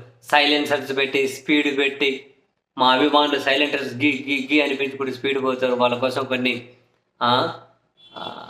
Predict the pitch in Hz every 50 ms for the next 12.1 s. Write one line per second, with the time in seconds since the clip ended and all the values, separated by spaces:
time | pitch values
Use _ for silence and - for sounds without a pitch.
0 | - - - - - - 127 131 131 127 127 123 127 127 147 - - - - 165
1 | 151 147 147 - - - - 147 147 147 147 147 139 135 131 131 131 - 139 131
2 | 131 131 131 127 127 123 123 123 120 123 127 120 117 120 123 120 120 117 123 123
3 | 120 117 117 117 117 120 117 110 104 - - _ _ _ _ _ _ _ _ _
4 | _ - 120 123 135 139 143 135 131 127 135 143 139 147 147 131 135 135 131 131
5 | 131 127 - - 135 127 127 131 123 123 123 117 120 123 123 120 113 107 - -
6 | _ _ _ _ _ _ _ _ _ _ _ - 120 120 123 123 123 123 131 131
7 | 135 135 131 127 127 127 120 127 123 120 120 120 123 135 139 135 135 135 131 131
8 | 127 123 120 123 123 123 120 113 107 - - - _ - 123 127 131 135 131 131
9 | - - 131 127 120 117 120 135 131 139 135 131 131 143 143 135 143 127 104 101
10 | - - - _ _ _ _ - 120 127 120 131 147 143 139 147 143 131 131 135
11 | 131 127 127 123 120 120 120 120 135 135 131 131 127 131 123 123 120 120 117 131
12 | - -